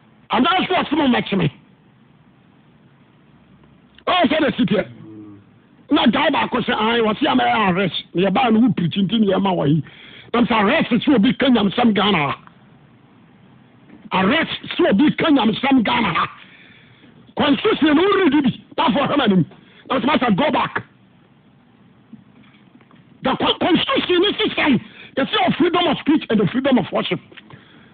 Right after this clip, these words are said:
Na arrest na ba arrest me no kyerɛ sɛ mi ka nyam sam na wo ba kyeme. Afei na ogyina hɔ.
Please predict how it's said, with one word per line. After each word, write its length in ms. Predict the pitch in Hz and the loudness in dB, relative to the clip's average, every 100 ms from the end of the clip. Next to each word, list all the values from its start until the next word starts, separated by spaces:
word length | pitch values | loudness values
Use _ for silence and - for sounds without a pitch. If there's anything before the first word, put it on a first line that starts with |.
| - - - | -20 -20 -6
Na 100 | 208 226 | -4 -2
arrest 340 | 208 254 359 - | 0 0 0 0
na 180 | 311 311 | 0 0
ba 80 | 285 | 0
arrest 220 | 247 233 | -2 -2
me 120 | 233 | -2
no 100 | 208 | -2
kyerɛ 260 | 202 185 226 | -2 -2 -2
sɛ 120 | 240 | 0
mi 120 | 226 226 | 2 0
ka 120 | 220 | 0
nyam 220 | 226 202 | -2 -2
sam 140 | 185 196 | -4 -2
na 60 | |
wo 60 | 220 | -2
ba 100 | 202 | -2
kyeme. 240 | - 151 - - - - - - - - - - - - - - - - | -2 -6 -6 -16 -20 -20 -20 -20 -20 -20 -20 -20 -20 -20 -20 -20 -16 -8
Afei 240 | 190 285 | -2 2
na 120 | 285 | 2
ogyina 220 | 277 190 151 | 2 0 0
hɔ. 140 | 151 | -2